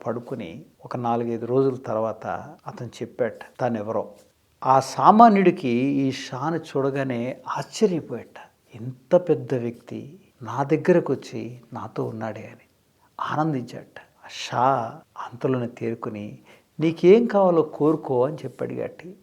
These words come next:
ఈ సామాన్యుడిని. షా ఏమని ఎక్స్‌పెక్ట్ చేశాడంటే, ఓ చాలా ధనరాశుల్ని, మంచి బంగ్లాల్ని, మంచి బహుమతుల్ని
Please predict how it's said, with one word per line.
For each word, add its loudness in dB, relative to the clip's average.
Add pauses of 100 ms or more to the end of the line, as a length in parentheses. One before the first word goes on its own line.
ఈ 2
సామాన్యుడిని. -10 (300)
షా -2
ఏమని 6
ఎక్స్‌పెక్ట్ -4
చేశాడంటే, 2 (360)
ఓ -2
చాలా -6
ధనరాశుల్ని, 0 (360)
మంచి -4
బంగ్లాల్ని, 2
మంచి -4
బహుమతుల్ని 2